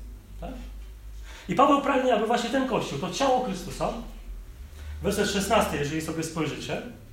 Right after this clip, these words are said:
było jakie? Spojone, zespolone przez wszystkie wzajemnie zasilające się stawy, czyli członki,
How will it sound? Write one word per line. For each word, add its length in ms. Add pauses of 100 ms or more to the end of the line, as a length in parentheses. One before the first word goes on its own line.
(3000)
było 240
jakie? 360 (680)
Spojone, 720 (180)
zespolone 880 (840)
przez 460
wszystkie 540
wzajemnie 640
zasilające 680
się 140
stawy, 480
czyli 200
członki, 500